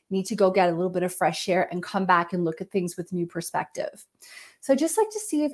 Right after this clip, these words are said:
any of this is resonating with you, because I've been talking for quite a while and I haven't even noticed if you're there listening to me. Um, Lana, I'm just gonna look. Oh, I really hope that you've heard this stuff, because I didn't even check to see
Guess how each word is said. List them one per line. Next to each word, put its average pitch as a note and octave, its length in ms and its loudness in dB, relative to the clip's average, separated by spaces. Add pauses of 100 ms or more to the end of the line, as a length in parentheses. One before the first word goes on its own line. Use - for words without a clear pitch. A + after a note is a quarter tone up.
any G#3 180 0
of A3 60 -2
this A#3 220 -4
is A3 200 -4
resonating G#3+ 520 2
with B3+ 200 0
you, C4+ 140 4
because G#3+ 340 -2
I've G#3 200 2
been C#4 160 6
talking G#3+ 480 -4
for A#3 160 -2
quite F#3 320 0
a G#3 60 2
while E3 360 0
and G#3+ 140 0
I - 20 -2
haven't F3+ 340 -4
even G3+ 220 0
noticed E3+ 400 -4
if G3 160 -8
you're F#3+ 160 0
there D#3 400 0
listening F3 460 -6
to G#3 120 -6
me. B3+ 320 0 (640)
Um, F#3 440 -2 (680)
Lana, A3 760 0
I'm G#3 140 -4
just A#3 260 -10
gonna C#4 220 2
look. G3 320 0 (680)
Oh, A3+ 100 6
I B3+ 140 8
really A3+ 320 4
hope D4+ 240 2
that - 140 -6
you've G#3 180 -2
heard G3 300 2
this F3+ 220 -2
stuff, F#3 500 0
because G3 360 -4
I F#3+ 100 0
didn't G3 240 -2
even A3 240 0
check F3+ 320 -2
to G3 80 -6
see F3+ 380 -6